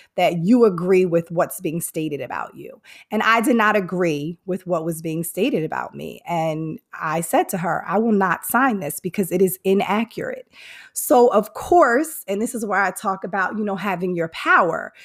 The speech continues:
The old Michelle, probably, like, in my early twenties, new to corporate, I would never have challenged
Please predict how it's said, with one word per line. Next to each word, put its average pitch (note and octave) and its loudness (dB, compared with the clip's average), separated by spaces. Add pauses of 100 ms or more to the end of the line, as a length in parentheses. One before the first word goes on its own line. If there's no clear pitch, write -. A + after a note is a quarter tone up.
(260)
The A3+ 2
old E4 6
Michelle, G3+ 0
probably, D4 -2
like, B3+ -2
in C4 2
my A3 2
early A#3+ 0
twenties, G#3+ -4
new C4+ 2
to D4+ -8
corporate, G#3+ -4 (100)
I C4+ 4
would B3 -2
never F3+ 2
have F#3+ -6
challenged D#3 -6